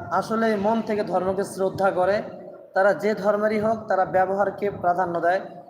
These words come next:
নিজেদের, উম, কি বলে, যেটাকে বলা হয়,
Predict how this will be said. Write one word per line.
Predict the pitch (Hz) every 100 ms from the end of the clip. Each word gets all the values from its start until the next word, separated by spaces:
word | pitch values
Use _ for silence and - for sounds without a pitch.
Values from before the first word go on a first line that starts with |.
| - 170
নিজেদের, | 190 190 196 202
উম, | 190 - - - 156 160
কি | 196
বলে, | 190 190 175
যেটাকে | 175 170 165
বলা | 170 165
হয়, | 170